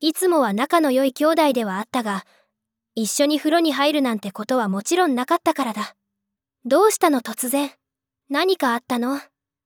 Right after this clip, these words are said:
「別に、ただ一緒にお風呂入りたいなって。」「ダメ？」そう言って妹は僕の反応を伺うように見つめてくる。その瞳は純粋で、いたずらっぽく、そしてどこか色っぽくもあった。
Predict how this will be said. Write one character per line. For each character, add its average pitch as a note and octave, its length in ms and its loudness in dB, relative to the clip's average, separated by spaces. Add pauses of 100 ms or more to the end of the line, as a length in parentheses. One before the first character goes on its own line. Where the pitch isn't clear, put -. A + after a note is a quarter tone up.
(440)
「別 A3+ 240 -4
に、 C4+ 220 0 (520)
た D#4+ 140 2
だ C#4+ 120 4
一 G#3 100 2
緒 C#4 180 0
に D4 140 2
お C#4+ 80 4
風 F4 100 0
呂 E4+ 120 4
入 D4 180 0
り D4+ 100 -2
た D#4+ 140 2
い D#4 80 2
な D4 180 0
っ E4+ 60 -4 (100)
て。」 C#4 300 -4 (500)
「ダ A3 140 -6
メ？」 D4 280 -4 (640)
そ B3+ 340 -2
う - 20 -
言 D#4 80 0
っ - 20 -4
て D4+ 200 0
妹 D4 460 2
は C4 120 2
僕 D4+ 260 0
の C#4+ 100 2
反 A3+ 240 -4
応 B3 220 2
を B3 80 2
伺 C4+ 340 0
う D#4 60 2
よ E4 140 2
う D#4+ 40 2
に B3+ 140 0
見 G3+ 100 -4
つ - 120 -6
め B3+ 100 -2
て C4+ 120 -4
く C#4 120 -6
る。 C4 120 -6 (540)
そ A#3 220 -6
の C4+ 120 0
瞳 C#4+ 340 0
は C#4 140 2
純 B3+ 220 -2
粋 C#4+ 240 -2
で、 C#4 240 -2 (520)
い A#3 100 -4
た C#4 140 2
ず D4 120 0
ら D4+ 100 2
っ - 80 2
ぽ D#4+ 120 0
く、 B3 240 -4 (540)
そ B3 200 -4
し - 80 -6
て C#4+ 140 4
ど D#4+ 120 2
こ - 120 4
か A#3+ 140 2
色 G3+ 180 0
っ D4 100 -2
ぽ G4+ 120 2
く F#4 120 4
も B3 140 2
あ A#3 40 -2
っ - 80 -14
た。 - 200 -10